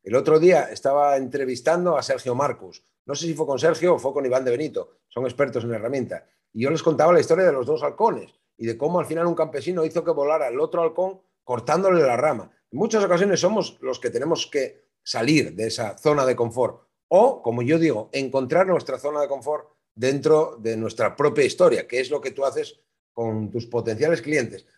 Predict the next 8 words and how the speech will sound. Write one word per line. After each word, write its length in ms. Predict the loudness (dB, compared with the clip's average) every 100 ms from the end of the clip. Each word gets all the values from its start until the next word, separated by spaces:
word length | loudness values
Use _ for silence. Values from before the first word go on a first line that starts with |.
| _
Pero 540 | 0 4 2 0 _ _
vamos 280 | -2 0
a 60 | 2
indagar 280 | 2 4 2
un 100 | 0
poco 240 | 0 0 -2
más 380 | -4 -6 -10 _ _ _ -8
en, 360 | -4 -4 -6